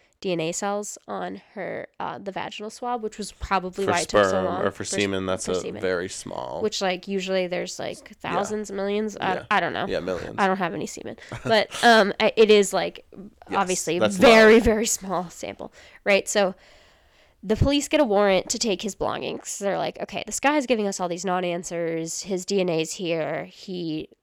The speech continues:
Speaker 1: says he knows her, but can't remember how he knows her. Like, something's off." So they end up being able to get a warrant to take his belongings. And I guess, <laughs> um, his wife could be,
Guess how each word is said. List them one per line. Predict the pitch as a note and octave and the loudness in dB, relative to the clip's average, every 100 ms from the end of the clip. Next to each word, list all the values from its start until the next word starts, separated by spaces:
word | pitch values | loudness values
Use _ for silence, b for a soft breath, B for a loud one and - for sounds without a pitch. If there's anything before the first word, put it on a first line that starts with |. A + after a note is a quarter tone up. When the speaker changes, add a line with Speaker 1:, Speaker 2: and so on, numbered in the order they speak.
| _ | _
Speaker 1:
says | - A3+ G#3 | -4 -2 -2
he | G#3 | -2
knows | F3+ F3 F#3 F#3+ | 0 0 0 -2
her, | G3 F3+ F3+ F3 | -2 -2 0 -2
but | E3+ D3 | -2 -6
can't | - D#3+ | -6 -6
remember | E3+ D3 B2+ | -6 -6 -8
how | F#3 F3+ | -2 -2
he | G3+ | 0
knows | F3+ F3 - | 0 -2 -2
her. | F3 D#3+ | -2 -2
Like, | D3 | -4
something's | - G3 F3+ D#3 | -6 -8 -8 -8
off." | - - - | -8 -8 -8
So | G3+ | -2
they | G3 F#3 B B - | 0 0 B B -4
end | A3 | -2
up | G3+ _ | -4 _
being | - F3+ | 0 0
able | E3 F3 | 0 -4
to | - | -4
get | F3 | -2
a | F3+ | 0
warrant | E3 D#3 - | -2 -2 -6
to | - | -8
take | - | -10
his | - | -8
belongings. | - - A1+ G#1 - - b b b b b - | -6 -6 -6 -8 -8 -10 b b b b b -2
And | G3 F#3+ F3+ E3+ F#3+ | 0 2 2 0 -2
I | G3 | -6
guess, | F#3+ F3+ B3+ - - - - | 0 0 0 -2 -4 -6 -8
<laughs> | |
um, | - F#3+ E3+ E3 E3+ - | -4 -2 0 -2 -6 -10
his | F#3+ - | -10 -2
wife | D#3+ E3+ - | 0 0 -4
could | G#3+ E3+ | -10 -6
be, | F3+ F3 | -4 -6